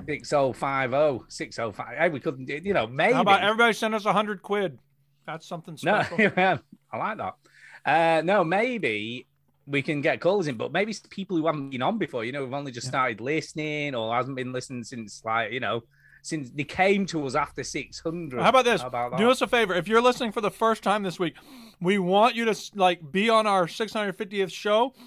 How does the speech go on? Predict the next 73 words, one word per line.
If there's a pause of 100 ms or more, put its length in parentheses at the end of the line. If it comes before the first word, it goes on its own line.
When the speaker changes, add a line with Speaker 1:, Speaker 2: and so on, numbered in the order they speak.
(160)
Speaker 1:
Yeah,
Speaker 2:
especially
if
Speaker 1:
there
you
Speaker 2:
you
Speaker 1:
go.
I
like
Speaker 2:
listen
Speaker 1:
that. (280)
Speaker 2:
this
week (200)
and
never
again
after
this. (540)
Like,
we
would
love
for
you
to
come
on
and
be
like, (260)
"Here's
why
I
stopped
listening
after
that
one
show." (800)
Speaker 1:
That's
a
bit
weird,
Duke.
I
don't
know
why
Speaker 2:
I
Speaker 1:
you
Speaker 2:
know
Speaker 1:
want
Speaker 2:
it's
Speaker 1:
that.
Speaker 2:
weird,
Speaker 3:
It's
Speaker 2:
but
Speaker 3:
very
Speaker 2:
I
think,
Speaker 3:
specific.
Speaker 2:
we,
we,
we've
never
Speaker 1:
It
Speaker 2:
done
Speaker 1:
is.
Speaker 2:
it
Speaker 1:
It's
a
bit
Speaker 2:
before.